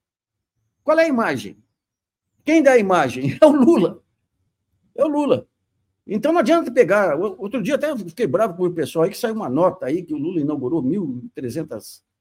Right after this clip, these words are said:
casas do Minha Casa Minha Vida. Qual é a relevância disso pra uma discussão pública? Então, digamos, é, é esse fato que você podia promover a discu-, a grande discussão pública dos grandes temas aí. É, você tem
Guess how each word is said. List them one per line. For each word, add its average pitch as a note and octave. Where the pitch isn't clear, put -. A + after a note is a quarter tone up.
casas C3+
do B2+
Minha D3
Casa D#3+
Minha E3
Vida. F#3
Qual D4+
é D4+
a D4+
relevância C4+
disso A#3+
pra G#3+
uma B3
discussão B3
pública? A3+
Então, A#3+
digamos, C#4
é, B3+
é A3+
esse C#4+
fato A3+
que -
você A3+
podia A3
promover G#3+
a G3+
discu-, -
a D3
grande F3+
discussão C#3
pública E3+
dos B2+
grandes G#3+
temas D#3+
aí. C#3
É, C3
você G3+
tem B3+